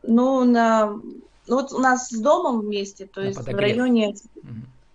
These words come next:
Speaker 1: чет-, четырех тысяч в месяц у нас уходит.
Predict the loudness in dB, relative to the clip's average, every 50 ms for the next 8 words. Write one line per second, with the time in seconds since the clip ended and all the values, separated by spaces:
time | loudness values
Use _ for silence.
0 | -16 -10 -10 -10 -10 -10 -12 -12 -12 -10 -10 -8 -4 -2 -2 0 0 -2 -2 -4
1 | -8 -6 -6 -4 -4 -6 -10 -8 -6 -4 -4 -4 -4 -6 -10 _ -8 -8 -8 -8
2 | -10 -14 -18 -14 -12 -12 -12 -12 -16